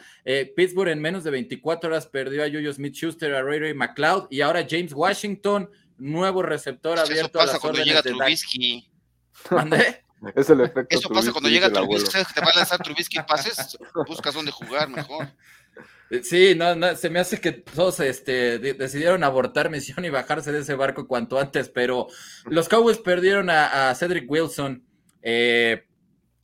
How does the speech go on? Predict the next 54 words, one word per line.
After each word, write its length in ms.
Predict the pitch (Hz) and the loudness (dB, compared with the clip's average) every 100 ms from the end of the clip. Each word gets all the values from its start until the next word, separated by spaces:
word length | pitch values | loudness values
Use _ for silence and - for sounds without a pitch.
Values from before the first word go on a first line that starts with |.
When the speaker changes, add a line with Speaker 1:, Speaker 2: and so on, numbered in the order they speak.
| - | -8
Speaker 1:
ahora, 380 | 123 151 170 151 | 6 8 8 6
el, 320 | 135 131 131 | 4 -2 -2
esta 300 | 156 156 170 | -6 -8 -8
contratación 640 | 160 131 135 127 131 160 160 | -8 -8 -8 -8 -8 -8 -8
de 120 | 143 | -6
James 220 | 175 147 | -6 -6
Washington, 640 | 120 165 175 190 170 156 | -2 -2 -2 -10 -10 -10
que 300 | 143 135 120 - _ _ | -4 -2 -2 -6 _ _
fue 140 | 302 | -2
una 140 | 339 | 0
selección 440 | 254 170 143 175 208 | 2 0 0 -2 -2
de 100 | 190 | -2
segunda 460 | - 143 175 165 147 | -2 -4 -2 0 0
ronda, 340 | 139 156 185 | -2 -2 -6
sin 160 | 165 147 | -6 -8
embargo, 580 | 135 143 165 185 160 - _ _ | -2 -2 0 0 -2 -6 _ _
pues 180 | 175 196 | -10 -4
me 160 | 214 | -4
parece 320 | 214 226 240 | -2 -2 -2
que 120 | - 180 | -6 -2
sí 120 | 202 | -2
había 220 | 214 208 | 0 -2
quedado 380 | 202 185 185 180 | -2 0 0 0
un 100 | 175 | -4
poco 240 | 175 175 | -4 -2
a 60 | 131 | -4
deber, 340 | 120 135 120 | 0 0 0
¿no? 100 | 123 | -2
Las 200 | 135 131 | -6 -6
últimas 360 | 147 165 147 120 | -10 -10 -10 -10
temporadas 520 | 120 120 131 147 139 | -10 -6 -4 -4 -8
en 60 | 120 | -12
los 120 | 117 | -10
acereros 440 | 110 123 143 143 | -10 -6 -4 -4
de 100 | 135 | -8
Pittsburgh. 420 | - 131 117 117 - _ _ _ | -6 -8 -6 -10 -10 _ _ _
¿En 200 | 180 190 | -2 0
dónde 260 | 196 233 226 | 0 2 2
deja 400 | 208 208 202 - | 2 2 0 2
parada 340 | 151 160 165 | 2 2 0
esta 180 | 160 165 | -2 -4
ofensiva 600 | 147 135 123 156 151 135 | -6 -6 -8 -6 -2 -2
de 80 | 123 | -2
los, 260 | 120 113 117 | -4 -6 -6
de 80 | |
los 160 | 117 110 | -6 -4
Vaqueros 460 | 120 120 143 147 123 | -6 -4 -4 -4 -4
de 100 | 123 | -2
Dallas 340 | 135 139 131 | 0 0 -2
la 140 | 127 | -6
contratación 580 | - 113 117 107 104 123 | -6 -10 -10 -10 -10 -6
de 60 | 123 | -6
Washington, 500 | 117 120 113 101 95 | -4 -6 -6 -16 -16
primo? 280 | 92 87 | -16 -20